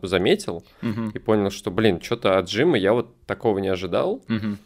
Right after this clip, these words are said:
Speaker 1: потому что я все-таки считаю, что в его фильмах прошлых таких моментов, ну, не знаю, может быть, я давно не пересматривал, но прям такого не было.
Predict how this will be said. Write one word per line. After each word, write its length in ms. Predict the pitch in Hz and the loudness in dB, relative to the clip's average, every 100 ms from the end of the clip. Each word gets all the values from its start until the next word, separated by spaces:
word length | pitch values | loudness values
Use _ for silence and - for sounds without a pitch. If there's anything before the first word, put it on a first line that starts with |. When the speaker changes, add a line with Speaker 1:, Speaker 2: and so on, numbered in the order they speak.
| _ | _
Speaker 1:
потому 200 | - 95 | -6 -6
что 160 | 92 - | -6 -4
я 100 | 98 | -4
все-таки 420 | 101 110 107 95 | -2 -4 -6 -8
считаю, 320 | 92 - 101 | -10 -2 -2
что 240 | 101 - 92 | -2 -6 -8
в 100 | 78 | -4
его 220 | 95 101 | -2 0
фильмах 400 | 104 117 101 95 | -2 -4 -2 -4
прошлых 440 | - 104 123 - - | -2 0 0 -4 -8
таких 400 | 95 - 101 - | -10 -8 -12 -6
моментов, 420 | 92 98 98 98 - | -2 -2 -4 -10 -6
ну, 220 | 110 87 - - _ _ | -6 -6 -14 -20 _ _
не 80 | 113 | -6
знаю, 180 | 104 92 | 0 2
может 200 | 98 123 | 2 0
быть, 200 | 98 - | -4 -6
я 320 | 90 92 90 | 0 2 2
давно 240 | 85 87 90 | 0 -2 -2
не 120 | 87 | -4
пересматривал, 640 | - - - 101 - 85 | -8 -10 -4 -4 -4 -6
но 320 | 87 90 87 | -4 -2 -2
прям 200 | 80 - 85 | -4 -6 -6
такого 320 | 95 - 92 | -6 -4 -2
не 180 | 92 147 | 0 2
было. 320 | 151 92 85 | 2 0 -4